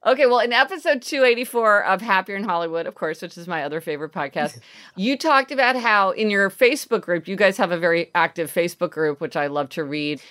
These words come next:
Speaker 1: how in your Facebook group, people were saying, like, "Elizabeth's too hard on herself with giving herself bombs in the hits and bombs section." And so you gave yourself two hits.
Speaker 2: Yes, that was Sarah's idea.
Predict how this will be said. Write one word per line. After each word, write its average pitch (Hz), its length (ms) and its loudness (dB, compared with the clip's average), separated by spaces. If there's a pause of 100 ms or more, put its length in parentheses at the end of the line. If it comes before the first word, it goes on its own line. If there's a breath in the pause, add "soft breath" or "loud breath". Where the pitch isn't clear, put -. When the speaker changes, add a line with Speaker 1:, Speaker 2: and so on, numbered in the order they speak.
(220 loud breath)
Speaker 1:
how 226 320 4
in 220 160 0
your 214 100 2
Facebook 240 400 2
group, 196 240 -4
people 220 240 -4
were 208 120 -2 (100)
saying, 202 160 0
like, 185 200 -4
"Elizabeth's 359 460 -2
too 359 200 -6
hard 233 260 2
on 220 100 0
herself 196 520 0
with 165 180 -2
giving 214 220 0
herself 202 380 0
bombs 160 500 4
in 156 80 -2
the 160 140 -4
hits 165 160 -2
and 156 120 -6
bombs 151 260 -2
section." 147 480 -8 (520 loud breath)
And 208 160 2
so 240 100 6
you 233 180 4
gave 220 220 6
yourself 226 360 2
two 240 200 -2
hits. 185 580 0
Speaker 2:
Yes, 160 380 -10
that 196 200 -2
was 214 160 -2
Sarah's 240 760 0
idea. 180 540 -4